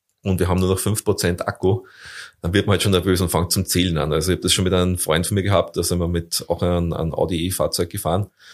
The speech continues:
und wir sind, das war eins von den allerersten nämlich,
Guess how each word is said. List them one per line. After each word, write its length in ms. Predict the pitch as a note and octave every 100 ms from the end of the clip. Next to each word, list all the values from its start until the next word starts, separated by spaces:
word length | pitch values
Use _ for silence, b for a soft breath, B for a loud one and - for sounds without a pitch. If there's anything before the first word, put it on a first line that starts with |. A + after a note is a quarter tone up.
| B -
und 340 | F#2 F2+ F2+
wir 80 | G2+
sind, 380 | - G2+ G2 -
das 100 | F2
war 80 | D#2
eins 160 | E2
von 140 | F2+ E2+
den 100 | D#2
allerersten 540 | D#2 D2+ D#2 - C#2
nämlich, 340 | C#2+ C#2 -